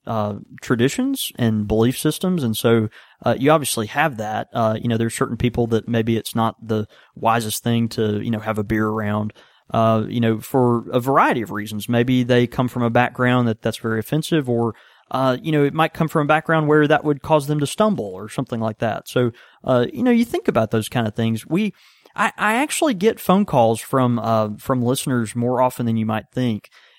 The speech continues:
And, and they go something like this, "Hey, I'm a youth minister.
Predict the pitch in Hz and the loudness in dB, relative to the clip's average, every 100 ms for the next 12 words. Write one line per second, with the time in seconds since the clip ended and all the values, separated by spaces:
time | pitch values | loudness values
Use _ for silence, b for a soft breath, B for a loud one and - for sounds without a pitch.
0 | - 147 - 151 156 147 170 160 160 - | -6 -6 -2 0 2 2 2 2 -2 -2
1 | 131 120 - 127 110 - 147 147 139 - | -2 -2 0 0 0 -2 0 2 2 -2
2 | b b b _ - 120 107 123 175 - | b b b _ -6 -2 -2 2 2 4
3 | 160 151 - 147 | 2 2 0 2